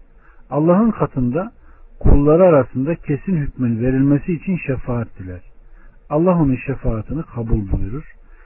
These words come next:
Dünya göğü, göğü yarıldıktan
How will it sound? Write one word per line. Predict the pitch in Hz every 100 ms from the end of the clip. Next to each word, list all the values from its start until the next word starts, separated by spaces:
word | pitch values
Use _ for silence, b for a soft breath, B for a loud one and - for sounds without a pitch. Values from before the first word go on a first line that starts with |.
| b -
Dünya | 139 151 180 202
göğü, | 156 139 127 - 120
göğü | 123 123 113
yarıldıktan | 120 127 131 120 - - 175